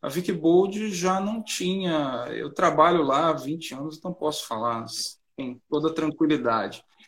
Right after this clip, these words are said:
Nunca tive preconceito quanto a, a pessoas, eh, seja de, de, né, de cor, de, eh, de cor da pele, de religião, ou de opção sexual, ou de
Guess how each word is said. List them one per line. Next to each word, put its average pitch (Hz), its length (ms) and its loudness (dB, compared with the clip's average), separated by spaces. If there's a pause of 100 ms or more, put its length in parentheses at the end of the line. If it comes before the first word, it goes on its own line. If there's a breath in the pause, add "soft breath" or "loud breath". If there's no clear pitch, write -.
Nunca 175 300 2
tive 165 380 0
preconceito 156 1200 0
quanto 139 440 -2
a, 120 480 0 (400)
a 123 120 -4
pessoas, 139 720 -2
eh, 120 220 -4 (180)
seja 175 500 0
de, 127 240 -8
de, 120 640 -8
né, 151 180 -2
de - 140 -6
cor, 147 560 2
de, 113 420 -6 (480)
eh, 101 280 -8
de 120 180 -10
cor 151 240 0
da 131 120 2
pele, 139 640 0
de 123 220 -4
religião, 127 1080 0
ou 131 160 -2
de 123 320 -6
opção 120 360 -2
sexual, 139 1040 0
ou 127 200 -2
de 127 420 -6